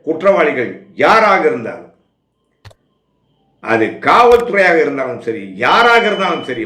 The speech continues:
மக்களுக்கு எதிராக செயல்படுபவர்களுடைய முகத்திரை கிழிக்கப்படும். கிரைம் டுடே எதை கண்டும் அஞ்சாது.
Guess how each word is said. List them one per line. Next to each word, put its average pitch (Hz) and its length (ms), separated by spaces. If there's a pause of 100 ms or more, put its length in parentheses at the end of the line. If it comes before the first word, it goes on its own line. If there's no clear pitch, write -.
மக்களுக்கு 262 600
எதிராக 226 340
செயல்படுபவர்களுடைய 147 880 (560)
முகத்திரை 156 680 (260)
கிழிக்கப்படும். 185 760 (1000)
கிரைம் 170 320
டுடே 131 260 (340)
எதை 143 320
கண்டும் 139 380 (180)
அஞ்சாது. 110 520